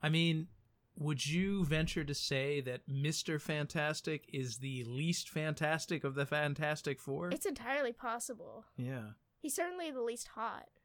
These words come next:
Speaker 1: Mister Not Fanta-, Not So Fantastic.
Speaker 2: Mister I might be okay in some situations, but
Speaker 1: <laughs>
Speaker 2: maybe not in this one.
Speaker 1: <laughs> All right,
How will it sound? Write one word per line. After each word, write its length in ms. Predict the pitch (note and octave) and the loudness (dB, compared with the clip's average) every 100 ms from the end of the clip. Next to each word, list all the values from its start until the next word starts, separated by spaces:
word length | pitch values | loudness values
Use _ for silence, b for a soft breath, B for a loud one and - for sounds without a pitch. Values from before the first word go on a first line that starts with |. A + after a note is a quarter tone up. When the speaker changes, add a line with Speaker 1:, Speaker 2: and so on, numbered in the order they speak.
| _ _ _ _ _ | _ _ _ _ _
Speaker 1:
Mister 960 | D3 C#3 E3 - - E3 D#3 D#3 D3+ C#3 B2+ | -4 -2 -2 -2 -2 0 2 2 2 0 0
Not 600 | B2+ C3 D3 D3 - - _ _ _ - | 0 4 4 2 -2 -16 _ _ _ -4
Fanta-, 440 | B2 A2+ B2 - | -4 -4 -6 -2
Not 300 | D3 D#3+ F3 | 4 4 4
So 220 | - C3+ A2 | 2 0 -2
Fantastic. 920 | B2 A2+ A#2 A2+ G2+ - G#2 - - _ - | -4 -6 -6 -8 -6 -8 -10 -16 -20 _ 0
Speaker 2:
Mister 500 | D4 - C#4 C4+ C4+ - _ _ _ _ _ - | 0 2 4 4 2 -10 _ _ _ _ _ 4
I 100 | F4+ G4 | 6 8
might 260 | E4+ D4+ | 6 6
be 180 | D4 A#3+ | 4 6
okay 420 | A#3 - B3+ A3 | 6 6 2 4
in 120 | G#3 B3 | 0 -4
some 300 | - A3 A3+ | -2 -2 -2
situations, 920 | - A#3 - A3+ G#3 B3 - C4 E3 | -2 -2 0 0 0 -2 0 2 6
but 160 | C4+ | 6
Speaker 1:
<laughs> 20 | C#4+ | 6
Speaker 2:
maybe 280 | D#4+ D4 | 2 2
not 260 | C#4 C4 G#3 | 2 4 4
in 80 | A#3 | 0
this 260 | G#3 - | -4 -4
one. 340 | A3+ G3+ F#3+ A#3 F#3+ G#3+ | -8 -6 -6 -4 -6 -6
Speaker 1:
<laughs> 520 | F3+ _ _ _ - | -10 _ _ _ -4
All 100 | A3+ | 4
right, 260 | G3 D3 | 6 4